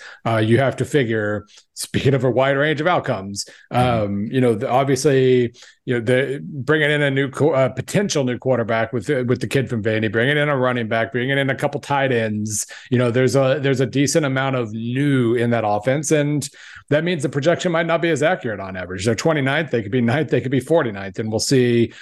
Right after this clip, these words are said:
Speaker 1: I kinda lean forty-ninth just because of the, the, the identity change and, and the fact that the, you know, the, the, what, the three best receivers or three most, um, prolific receivers are gone.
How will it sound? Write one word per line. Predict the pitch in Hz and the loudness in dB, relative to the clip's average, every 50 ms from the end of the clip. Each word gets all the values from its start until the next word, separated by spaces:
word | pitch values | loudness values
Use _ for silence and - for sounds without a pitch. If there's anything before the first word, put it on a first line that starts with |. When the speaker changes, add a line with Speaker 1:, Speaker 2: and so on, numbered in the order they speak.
| - - - | -18 -14 -6
Speaker 1:
I | 135 139 | -4 -4
kinda | 135 - 175 175 143 127 117 | -2 0 0 0 0 -2 -2
lean | 117 131 160 175 170 151 139 135 135 | -2 -2 -2 -2 0 0 -2 -2 -4
forty-ninth | 127 135 - 180 190 170 131 107 101 104 104 104 127 135 - | -4 -2 2 2 4 4 2 0 -2 -4 -4 -4 -6 -6 -2
just | - 151 143 - - | 0 0 0 0 0
because | 143 120 - 139 123 101 | -4 -2 0 0 -2 -2
of | 113 98 95 | -4 -8 -8
the, | 101 110 - _ _ _ _ - | -10 -14 -14 _ _ _ _ 0
the, | 135 117 117 | 0 0 2
the | 101 120 123 120 | 4 4 4 4
identity | 113 110 107 98 104 131 139 147 123 107 107 101 | 4 0 -2 0 0 0 2 2 0 -2 -2 -6
change | 82 - - - 92 90 90 90 98 104 113 | -4 -4 -4 -4 -4 -4 -6 -4 -4 0 2
and, | 131 123 120 123 | 2 2 2 2
and | 131 123 127 127 123 | 2 2 0 0 0
the | 117 | 0
fact | - 143 127 120 - | 0 0 0 0 -2
that | - 117 98 | -4 -6 -4
the, | - 117 110 110 104 104 - - - - - - | -2 -2 -2 -2 -4 -6 -8 -12 -20 -16 -6 -2
you | 131 | 0
know, | 123 117 | 0 2
the, | 104 107 | 0 0
the, | 107 117 120 123 - 143 131 123 120 120 | 0 -2 -2 -2 -2 0 0 0 0 -2
what, | - 127 113 101 98 | 0 0 0 0 0
the | - 123 | -2 -2
three | 101 - 123 131 135 135 | -2 0 2 4 4 4
best | 123 131 120 110 - | 4 2 0 0 -2
receivers | 131 113 - 135 123 107 113 113 107 107 | -4 -4 0 0 0 0 0 -4 -4 -4
or | 104 101 | -6 -6
three | - - 143 131 | -2 0 2 2
most, | 123 120 120 117 113 - - | 4 2 2 0 0 0 0
um, | 120 107 101 98 95 95 95 95 - | 0 0 0 -2 -4 -6 -8 -8 -2
prolific | - 143 120 123 101 - 117 120 | 0 0 0 0 -2 -4 -6 -6
receivers | 110 - - 120 101 98 95 95 | -6 -2 -2 -2 -2 -2 -6 -8
are | 101 92 | -8 -8
gone. | 92 90 85 90 95 107 113 | -6 -6 -6 -4 0 -2 -2